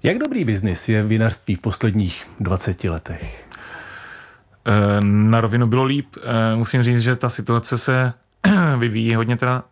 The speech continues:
Speaker 2: ra-, radikálně poslední dobou. Pro nás opravdu přibývá mnohem a mnohem víc povinností. Mm, asi posluchače nepřekvapí, že od příštího roku budou na lahvích vína nutriční hodnoty,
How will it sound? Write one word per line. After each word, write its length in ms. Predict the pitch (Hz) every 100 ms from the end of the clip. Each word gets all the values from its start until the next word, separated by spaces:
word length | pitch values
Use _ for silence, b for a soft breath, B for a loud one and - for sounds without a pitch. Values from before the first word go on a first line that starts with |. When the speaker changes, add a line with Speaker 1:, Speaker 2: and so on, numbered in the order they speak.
| -
Speaker 2:
ra-, 260 | 110 110
radikálně 540 | 110 107 107 120 120 120
poslední 340 | 127 - 123
dobou. 400 | 117 120 120 123 120 B B B B
Pro 180 | - 107
nás 480 | 113 117 113 113 -
opravdu 280 | 120 113 110 -
přibývá 440 | - 107 107 117
mnohem 320 | 113 110 113 113
a 60 |
mnohem 260 | 113 110 110
víc 120 | 110
povinností. 580 | - 110 113 110 110 113 113 - _
Mm, 460 | 110 107 110 - 123 B B B B -
asi 340 | 107 - 113 110 -
posluchače 640 | - 104 101 104 101 117
nepřekvapí, 640 | 110 104 - 101 101 - 104
že 100 | 107
od 60 | 101
příštího 460 | - - - 107
roku 340 | 104 95 - 98
budou 480 | 98 104 107 110
na 120 | 110 101
lahvích 360 | 101 101 104
vína 220 | 98 104
nutriční 460 | 104 101 101 - 113
hodnoty, 460 | 101 104 101 107